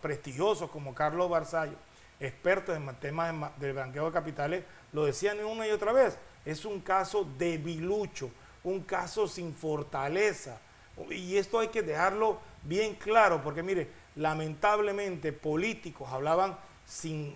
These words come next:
sin estar dentro del proceso, de la fortaleza del Ministerio Público, hay contundencia de pruebas, todo, todo esto alejado de la verdad.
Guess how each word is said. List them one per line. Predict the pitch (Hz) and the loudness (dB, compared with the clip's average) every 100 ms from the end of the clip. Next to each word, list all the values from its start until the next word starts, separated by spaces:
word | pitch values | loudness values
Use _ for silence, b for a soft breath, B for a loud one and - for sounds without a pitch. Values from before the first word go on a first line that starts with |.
| - | -12
sin | - 160 151 | -10 -8 -8
estar | 127 165 196 175 | 2 4 4 0
dentro | 151 220 208 196 | 0 0 2 2
del | 170 156 | 4 2
proceso, | 156 160 220 202 147 123 B B - | 0 0 2 0 0 -10 B B -8
de | 147 | -6
la | 139 | -6
fortaleza | 180 202 185 180 196 185 240 269 - 170 | -2 0 0 -2 0 6 6 6 4 -2
del | 165 156 | -2 -2
Ministerio | 160 160 139 180 180 180 | -4 -8 -4 0 0 0
Público, | 196 196 180 165 B B B | 0 0 0 -2 B B B
hay | 196 208 | 0 2
contundencia | 220 220 - 254 226 190 226 269 220 156 175 151 | 0 -2 0 0 0 2 6 6 4 -2 -2 0
de | 151 | -2
pruebas, | 160 190 175 135 - - - - | 0 4 4 2 -4 -20 -18 -2
todo, | 208 220 208 165 - - | 4 4 4 2 -6 -6
todo | 180 208 214 | 2 4 4
esto | 208 214 | 2 2
alejado | 208 151 165 208 | 0 2 0 2
de | |
la | 196 | 2
verdad. | 156 170 254 196 | 2 2 2 2